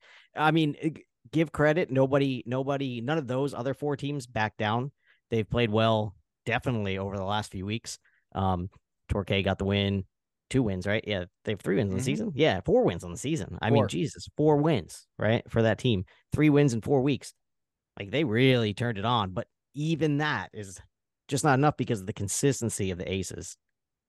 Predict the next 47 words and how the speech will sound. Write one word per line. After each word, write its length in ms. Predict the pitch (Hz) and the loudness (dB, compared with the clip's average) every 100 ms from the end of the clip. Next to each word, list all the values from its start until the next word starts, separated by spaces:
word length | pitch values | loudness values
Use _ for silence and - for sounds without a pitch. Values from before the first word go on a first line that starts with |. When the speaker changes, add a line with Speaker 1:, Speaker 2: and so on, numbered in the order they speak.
| _ - | _ -2
Speaker 1:
That's 180 | 104 104 | 0 2
what 80 | 101 | 2
we 100 | 90 | 2
talked 240 | 90 85 | 2 0
about. 200 | - - | -4 -6
That's 280 | - 92 - | -2 -2 -2
where 140 | 92 92 | -2 -2
their 360 | 90 90 101 _ _ - | -2 -4 -8 _ _ -10
advantage 480 | 87 90 87 82 | -6 -4 -6 -8
is. 320 | - - - - | -10 -12 -14 -8
Though, 320 | - 175 170 135 _ _ _ _ _ | 4 6 4 0 _ _ _ _ _
last 280 | 110 107 104 | 0 0 2
two, 260 | 131 120 113 - | 0 -2 -4 -8
last 200 | 117 107 | -4 -4
two 100 | 107 | -2
finishes, 360 | 120 135 95 95 | 0 0 -2 -6
twelfth 280 | - 104 | -4 -4
and 100 | 98 | -6
sixth, 320 | - 110 - - | -6 -6 -6 -10
so 180 | 90 92 _ _ _ _ _ _ _ _ _ _ _ _ _ | -12 -12 _ _ _ _ _ _ _ _ _ _ _ _ _
maybe 220 | 101 101 113 | 0 4 6
there 180 | 113 | 6
is 100 | 120 | 6
a 60 | 110 | 4
little 480 | 107 110 101 95 90 _ _ | 2 2 2 -2 -8 _ _
chip 200 | - 117 - | -6 -4 -2
in 100 | 110 | -4
the 100 | 101 | -2
armor 260 | 98 101 85 | -4 -4 -6
here 220 | 90 90 _ _ - | -10 -14 _ _ -10
coming 140 | 95 | -8
down 100 | 92 | -6
the 60 | 95 | -8
stretch. 320 | - 92 - - | -6 -8 -8 0
D 140 | 120 | 4
J 160 | 151 180 | 6 6
has 100 | 170 | 6
not 140 | 170 156 | 4 4
played 180 | 170 | 4
well. 280 | 160 165 156 - _ _ _ _ _ - | 6 6 4 -4 _ _ _ _ _ -2
Uh, 180 | 104 | 0
Pat 220 | 101 123 135 | 2 2 4
Perez 260 | 139 143 | 4 4
has 60 | 113 | 2
played 240 | - 143 | 0 0
like 140 | 135 123 | 0 -2
shit, 300 | - 143 | -2 -2